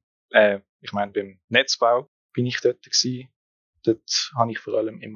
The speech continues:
Glasnetz, also da habe ich dann eigentlich, können wir sagen, ich habe das gemacht, was ich vorher geplant habe, ein Stück weit, habe ich dann können bei der Cablex direkt umsetzen.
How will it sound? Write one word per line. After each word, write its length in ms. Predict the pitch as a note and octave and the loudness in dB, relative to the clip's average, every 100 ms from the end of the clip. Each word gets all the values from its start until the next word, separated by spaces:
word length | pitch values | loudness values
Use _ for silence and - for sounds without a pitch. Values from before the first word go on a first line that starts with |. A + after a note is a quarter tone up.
| - | -4
Glasnetz, 920 | A2+ G#2+ A#2+ - A#2+ A#2 A#2 - - - | 4 6 6 2 -6 -12 -12 -14 -14 -2
also 180 | A#2 A2+ | -2 -2
da 100 | A2+ | -6
habe 140 | A2 | -6
ich 60 | A2 | -6
dann 140 | B2 | -6
eigentlich, 280 | C3 C#3+ C3+ - _ _ _ - | -4 -6 -10 -16 _ _ _ 0
können 160 | C3 D3 | 0 2
wir 80 | |
sagen, 260 | C3 C3 C3+ | 0 0 -2
ich 80 | B2+ | -6
habe 100 | B2 | -2
das 260 | C3+ D#3 | -2 -2
gemacht, 300 | C3+ C#3 - | -4 -8 -8
was 80 | B2 | -10
ich 120 | A#2 | -8
vorher 240 | - A#2 A#2+ | -2 0 0
geplant 440 | - A2+ B2 D3 | 0 4 4 2
habe, 180 | D3 C3+ | -4 -4
ein 60 | C#3 | -4
Stück 260 | C3+ C3+ | -4 -4
weit, 220 | C3+ C3 - | -6 -10 -4
habe 140 | A#2+ | -4
ich 80 | A#2 | -2
dann 160 | A#2 A#2+ | -2 -2
können 440 | A#2 A2+ A2+ D#3+ | -4 -4 -6 -4
bei 80 | A2 | -4
der 120 | A2+ | -2
Cablex 520 | - A#2 A#2 A#2 - | 2 0 0 -2 -2
direkt 320 | - A#2 B2+ - | 0 -2 -2 -6
umsetzen. 600 | B2+ B2+ B2+ A#2 - | -6 -2 0 0 -2